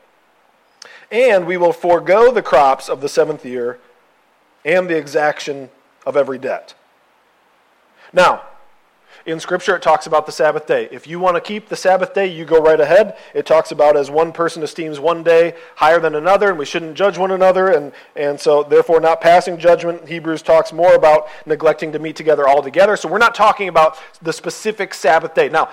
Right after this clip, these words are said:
Allegan Bible Church, just like most Christian churches now, we're gonna worship on Sunday.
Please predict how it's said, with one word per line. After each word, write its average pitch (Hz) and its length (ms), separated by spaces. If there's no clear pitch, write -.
Allegan 160 340
Bible 160 300
Church, 226 340
just - 180
like 147 160
most 170 300
Christian 165 320
churches 151 340
now, 170 200
we're 156 160
gonna 147 120
worship 156 320
on 143 160
Sunday. 175 460